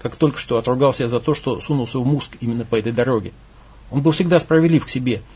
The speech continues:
Что-что, но общаться с людьми самых разных социальных слоёв он умирал в совер-, он умел в совершенстве. Профессия обязывала. Сейчас он снял с себя маску доброжелательности и сочувствия так же легко, как полчаса назад надел. Этих масок в его багаже хватало.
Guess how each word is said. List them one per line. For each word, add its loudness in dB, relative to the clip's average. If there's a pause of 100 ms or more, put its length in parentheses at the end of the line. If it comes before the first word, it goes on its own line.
(100)
Что-что, 0
но 0
общаться -2
с -8
людьми 0
самых -2
разных 0
социальных 0
слоёв -2
он -2
умирал 0
в -8
совер-, -6 (500)
он 0
умел 2
в -8
совершенстве. -2 (180)
Профессия 0
обязывала. -2 (1000)
Сейчас -4
он -2
снял 0
с -6
себя -2
маску -4
доброжелательности 0
и -2
сочувствия -4
так 0
же -4
легко, 0
как -2
полчаса 0
назад 2
надел. 0 (400)
Этих -8
масок -2
в -8
его -2
багаже -2
хватало. -4